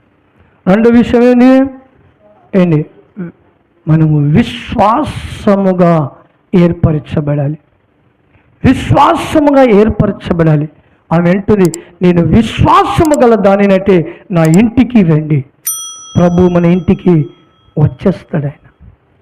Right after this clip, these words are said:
విశ్వాసము గల దానిగా మనము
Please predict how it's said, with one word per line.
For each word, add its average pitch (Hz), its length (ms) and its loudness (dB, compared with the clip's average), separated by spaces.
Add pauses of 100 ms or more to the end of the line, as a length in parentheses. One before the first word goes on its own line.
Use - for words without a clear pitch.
(400)
విశ్వాసము 190 920 -4
గల 170 200 0
దానిగా 170 420 0
మనము 180 640 0